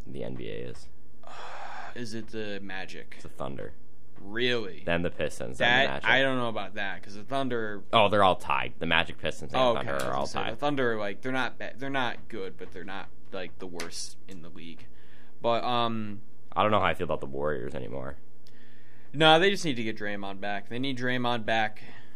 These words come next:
Speaker 2: and that's really it.
Speaker 1: Yeah, Curry's kind of been left to die a lot of these games.
Speaker 2: Yeah, absolutely.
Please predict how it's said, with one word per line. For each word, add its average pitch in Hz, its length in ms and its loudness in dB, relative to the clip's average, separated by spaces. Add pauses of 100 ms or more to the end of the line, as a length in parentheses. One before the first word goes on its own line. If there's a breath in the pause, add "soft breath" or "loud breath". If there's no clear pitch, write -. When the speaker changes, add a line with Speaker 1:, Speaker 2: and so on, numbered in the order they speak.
Speaker 2:
and 101 440 -4
that's 92 260 -4
really 85 240 -4
it. 87 240 -4 (480)
Speaker 1:
Yeah, 85 180 6
Curry's 95 360 4
kind 90 160 2
of 76 260 -2
been 82 140 2
left 76 180 0
to - 60 -4
die 65 300 0
a 73 100 0
lot 69 160 -2
of 71 40 -2
these 76 160 -2
games. 95 400 0
Speaker 2:
Yeah, 78 220 -4 (180)
absolutely. 85 680 -4